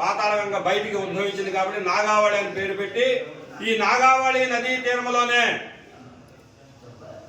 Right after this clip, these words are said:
పంచలింగములను బలరాముడు ప్రతిష్ఠించాడు. అందులోనే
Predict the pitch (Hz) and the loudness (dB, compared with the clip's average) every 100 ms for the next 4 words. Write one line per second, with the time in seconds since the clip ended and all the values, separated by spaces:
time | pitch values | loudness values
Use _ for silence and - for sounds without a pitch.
0 | - - 175 226 240 233 240 247 240 233 | -20 0 2 4 4 4 4 6 6 6
1 | 214 - - - - - - - - - | 4 2 -4 -12 -16 -18 -18 -18 -18 -18
2 | - - - - 233 233 226 220 214 - | -20 -8 0 4 6 6 4 0 -4 -8
3 | 220 220 214 233 262 - - - - - | -6 -2 0 2 2 0 -10 -16 -12 -6
4 | 202 226 226 226 | 0 2 2 2